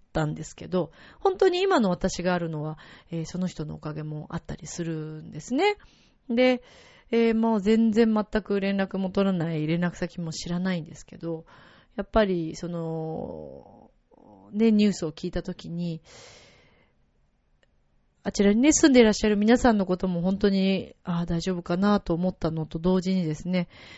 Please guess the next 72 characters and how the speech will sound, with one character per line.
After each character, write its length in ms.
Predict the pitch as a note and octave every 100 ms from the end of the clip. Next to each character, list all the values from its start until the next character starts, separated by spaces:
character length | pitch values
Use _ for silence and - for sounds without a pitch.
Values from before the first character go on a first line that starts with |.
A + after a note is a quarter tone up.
| -
や 80 | A3+
っ 20 |
ぱ 140 | A#3+
り 80 | B3
そ 100 | A3
の 140 | A#3 A#3+
人 180 | -
の 120 | F#3 E3
こ 120 | D#3+
と 140 | D#3
が、 200 | D#3 D3+ - - -
ま 100 | E3+
あ、 60 | D#3
出 100 | E3+
て 120 | D#3+
き 100 | -
た 120 | E3+
わ 80 | D#3+
け 140 | -
で 120 | -
す。 120 | E3 - - _ -
で、 80 |
そ 100 | B3
の 140 | C#4 D#4+
方 260 | G#4 A4
は 220 | F#4+ C#4+ C4
も 320 | C4+ C#4 F3+
う、 200 | - -
あ 80 | -
の 220 | C4+ D4+
土 100 | D4+
地 140 | D#4 E4+
に 100 | E4+
は 80 | C#4+
多 140 | C#4
分 100 | B3
住 180 | A#3+ D4
ん 40 |
で 100 | C4
な 160 | A#3+ B3+
い 80 | A#3+
と 100 | G#3+
思 200 | G3 G3
う 20 |
の 160 | F3
で、 300 | E3 G#3 F#3+ - - -
ま 100 | C4
あ、 40 | B3+
で 80 |
も 140 | B3+ A#3
あ 60 | A#3
の 120 | A#3+
ど 160 | A#3
こ 140 | C#4 D#4
か 160 | D4
に 140 | C4 D4
は 100 | B3
い 100 | F#3
ら 100 | F#3
っ 20 |
し 120 | -
ゃ 60 | G#3
る 100 | E3
と 140 | D#3+
思 200 | D#3 E3
う 20 |
ん 40 | E3
で 100 | D3+
す 120 | -
け 100 | -
ど 120 | D#3
ね。 200 | E3+ B3+